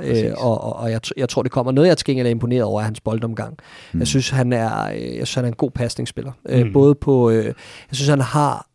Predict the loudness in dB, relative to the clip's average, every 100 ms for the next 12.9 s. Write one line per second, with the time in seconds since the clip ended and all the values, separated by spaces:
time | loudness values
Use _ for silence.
0 | -4 0 0 -2 -2 -2 -2 -2 0 0
1 | 0 -2 -4 -10 -10 -2 0 0 -2 2
2 | 2 0 -2 -4 -2 0 2 2 2 0
3 | 2 2 2 -2 -6 -6 -2 0 0 2
4 | 2 0 -10 -20 -2 4 6 6 4 0
5 | 0 0 -2 -2 -2 2 2 4 2 2
6 | 2 2 0 -2 -2 -4 -2 -2 -2 0
7 | -2 -2 -2 -2 -6 -4 -2 -2 -2 0
8 | 0 0 0 0 0 0 -2 -6 -4 -2
9 | -2 -2 0 0 0 -4 -2 -4 -2 -2
10 | 0 2 2 0 -4 -12 -20 -20 -4 2
11 | 4 6 6 4 2 -4 -4 -4 -2 2
12 | 2 2 0 0 -2 0 0 2 0